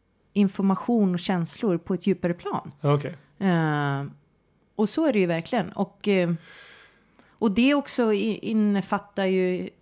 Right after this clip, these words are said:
Speaker 1: det kan ju liksom bli för mycket såklart. Och
Speaker 2: Ja, just
Speaker 1: det
Speaker 2: det.
Speaker 1: har vi ju pratat om förut och, och så som jag alltid upplevt mig själv. Just det här med soptunnan, att man inte har något filter liksom.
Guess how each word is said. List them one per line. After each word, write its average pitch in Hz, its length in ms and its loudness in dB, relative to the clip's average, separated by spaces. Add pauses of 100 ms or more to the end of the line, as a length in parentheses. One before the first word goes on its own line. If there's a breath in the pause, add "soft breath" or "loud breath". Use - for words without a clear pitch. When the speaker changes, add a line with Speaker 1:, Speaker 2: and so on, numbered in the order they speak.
Speaker 1:
det 214 140 -2
kan 247 240 0
ju 254 80 4
liksom 220 360 0
bli 190 200 0
för 214 180 -2
mycket 233 400 0
såklart. - 300 -6
Och 196 100 0
Speaker 2:
Ja, 143 100 6
just 147 160 4
Speaker 1:
det 220 60 2
Speaker 2:
det. 208 60 2
Speaker 1:
har 240 60 2
vi 233 120 2
ju 240 60 4
pratat - 320 -2
om 254 120 0
förut 165 280 -6
och, 180 200 -2
och 180 80 -2
så 185 200 -4
som 185 180 -6
jag 175 120 -6
alltid 185 320 -4
upplevt - 880 -4
mig 165 200 -2
själv. 165 460 -6 (640 loud breath)
Just 180 180 -2
det 185 80 0
här 170 60 2
med 165 140 0
soptunnan, 190 600 0
att 156 140 -6
man 175 120 0
inte 165 180 -4
har 165 40 -2
något 165 120 -4
filter 190 420 0
liksom. 143 420 -4